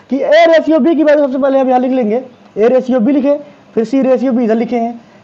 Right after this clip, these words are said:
कह रहा है कि A ratio B की value कितना है, दो रेशियो तीन। तो इसका हम मान लिख लिए दो रेशियो तीन, ठीक। अब क्या कह रहा है कि हम यही देखेंगे जो दोनों में यहाँ A ratio B है, यहाँ C ratio B है। देखो यहाँ B इसमें भी आया, B इसमें भी आया है।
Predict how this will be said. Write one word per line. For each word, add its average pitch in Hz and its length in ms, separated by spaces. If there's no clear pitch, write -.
कह 277 100
रहा 320 120
है 330 120
कि 320 160
A 330 180
ratio 311 300
B 311 180
की 311 100
value 285 220
कितना 277 240
है, 294 60
दो 285 160
रेशियो 269 260
तीन। 233 240
तो 226 60
इसका 269 200
हम 247 260
मान 262 160
लिख 254 100
लिए 262 180
दो 254 180
रेशियो 254 300
तीन, 240 260
ठीक। - 260
अब 294 160
क्या 294 140
कह 262 120
रहा 254 120
है 311 100
कि 370 260
हम 254 160
यही 277 180
देखेंगे 311 400
जो 302 200
दोनों 285 300
में 294 120
यहाँ 277 400
A 269 160
ratio 277 280
B 240 80
है, 302 160
यहाँ 269 140
C 262 180
ratio 262 280
B 233 100
है। 214 100
देखो 240 160
यहाँ 269 160
B 262 220
इसमें 233 260
भी 285 80
आया, 285 180
B 247 120
इसमें 254 320
भी 185 80
आया 151 120
है। 120 160